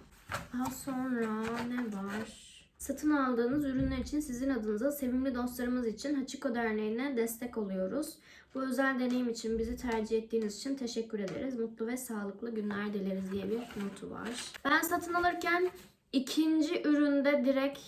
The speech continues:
yüzde beş indirim vardı ve otuz T L'de, e, bir ürünleri tanıdıkları indirim vardı. Bir de mağazayı takip edene otuz T L vardı. Zaten bir kere kupon kullanabiliyorsunuz.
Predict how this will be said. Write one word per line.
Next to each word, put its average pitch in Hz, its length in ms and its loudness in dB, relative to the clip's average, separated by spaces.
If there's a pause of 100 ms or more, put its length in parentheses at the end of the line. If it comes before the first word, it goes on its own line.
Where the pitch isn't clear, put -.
yüzde 247 520 0
beş 240 560 -4
indirim 233 420 2
vardı 285 300 0
ve 320 140 -2
otuz 269 360 -4
T 240 260 2
L'de, 220 440 0 (500)
e, 214 240 2
bir 359 160 12
ürünleri 311 420 8
tanıdıkları 233 840 4
indirim 220 220 4
vardı. 339 180 2
Bir 440 60 0
de 403 60 6
mağazayı 339 380 8
takip 311 400 2
edene 240 600 4
otuz 214 300 -4
T 208 180 -2
L 180 120 -2
vardı. 220 200 -2
Zaten 254 400 0
bir - 80 -4
kere 202 240 0
kupon 196 280 -6
kullanabiliyorsunuz. 190 1080 -6